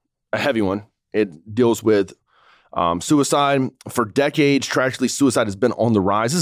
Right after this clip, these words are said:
has always been an issue since the fall. I mean, you go back historically, it's always, especially, especially crazily enough, in very lucrative, advanced societies.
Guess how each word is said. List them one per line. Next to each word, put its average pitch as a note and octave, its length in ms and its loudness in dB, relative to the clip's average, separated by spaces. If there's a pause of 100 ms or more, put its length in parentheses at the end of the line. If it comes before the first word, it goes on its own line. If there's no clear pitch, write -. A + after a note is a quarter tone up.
has - 40 -4 (180)
always G2 500 2
been E2+ 320 -4
an F2 140 -10
issue E2+ 400 -8
since F2 260 -8
the - 120 -10
fall. D2+ 300 0
I - 20 -8
mean, E2+ 160 -6
you G2 80 -4
go G#2+ 120 0
back F2+ 200 -2
historically, F2+ 520 -2
it's - 120 -10 (120)
always, A2 300 2
especially, A#2+ 640 -2 (340)
especially B2 540 -2
crazily G#2 480 -2
enough, F#2+ 400 0
in F2+ 380 -4 (380)
very G#2 720 2 (580)
lucrative, A2 800 2 (500)
advanced G2 680 -4
societies. - 760 -8